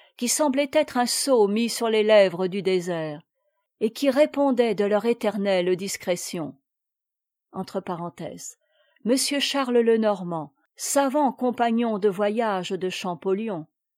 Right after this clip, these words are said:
a préservé la grammaire des obélisques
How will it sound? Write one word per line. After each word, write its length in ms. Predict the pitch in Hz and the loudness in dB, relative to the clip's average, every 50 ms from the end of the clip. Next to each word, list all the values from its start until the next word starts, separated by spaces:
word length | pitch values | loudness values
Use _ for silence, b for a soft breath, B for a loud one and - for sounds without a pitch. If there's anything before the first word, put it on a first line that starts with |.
| - - | -6 -6
a 80 | 220 | -6
préservé 640 | - - - - 320 285 - 294 285 254 247 302 320 | -6 -6 -6 -4 -4 -2 0 -2 -2 -2 -2 -4 -2
la 160 | 285 220 208 | 0 -2 -2
grammaire 540 | 190 196 208 277 269 262 247 226 190 185 180 | -2 -4 -4 0 2 2 2 2 0 0 0
des 200 | 170 190 190 - | 0 -2 0 0
obélisques 680 | 277 254 202 208 202 202 240 277 277 - - - - | 0 0 2 0 -2 0 -4 -6 -8 -8 -14 -16 -18